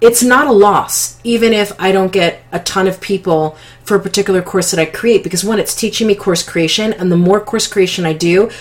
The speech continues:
the better I get at it. And number two, uh, it's really an opportunity for me to learn as an instructional designer, which you are an instructional designer when you create your online courses,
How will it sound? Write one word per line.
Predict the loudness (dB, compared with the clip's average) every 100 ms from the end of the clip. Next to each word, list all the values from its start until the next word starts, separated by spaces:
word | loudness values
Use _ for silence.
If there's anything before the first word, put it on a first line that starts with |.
| -6
the | -6
better | -4 0 0 2 0
I |
get | 0 -2 -2
at | -4
it. | -8 -10 -20 -20 -20 -18 0
And | 2 4
number | 4 0
two, | 0 -2 0 2 2 2 -2 -16 -20 -10
uh, | -8 0
it's | 0 0
really | -2 0 0 2 0 0
an | 0
opportunity | 2 0 0 -2 0 -2
for | 0 2
me | 2 2 2
to | 0
learn | 0 -2 -4 -8 -6
as | 0 2 2 0 -4
an | -2
instructional | 0 0 0 0 0 -2 -2
designer, | -2 -2 -2 0 2
which | 2 -2 -10 -10
you | -2 4 6
are | 6
an | 4
instructional | 0 -2 -4 0 -2
designer | 0 -2 0
when | -2 -4
you |
create | -4 -4 -4
your | -4
online | -6 -8
courses, | -2 -2 2 2 0